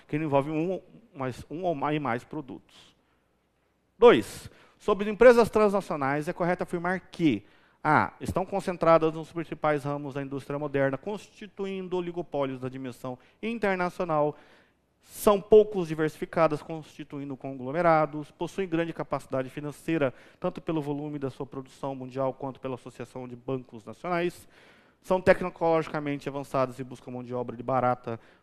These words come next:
nos países desenvolvidos e buscam, nos países que operam,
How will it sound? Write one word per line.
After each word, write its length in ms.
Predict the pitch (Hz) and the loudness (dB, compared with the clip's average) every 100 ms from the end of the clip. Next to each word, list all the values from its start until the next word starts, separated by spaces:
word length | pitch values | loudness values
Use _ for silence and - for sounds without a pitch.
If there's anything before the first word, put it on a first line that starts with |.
| - | -20
nos 100 | - | -10
países 320 | 120 107 110 | -6 -6 -6
desenvolvidos 840 | 117 127 139 143 190 170 202 208 | -14 -12 -8 -6 -6 -4 -6 -6
e 60 | 226 | -8
buscam, 440 | 180 190 180 196 196 | -6 -8 -6 -4 -4
nos 160 | 175 143 | -6 -6
países 380 | - 120 117 - | -4 -4 -4 -8
que 100 | 180 | -10
operam, 420 | 185 165 165 | -4 -2 0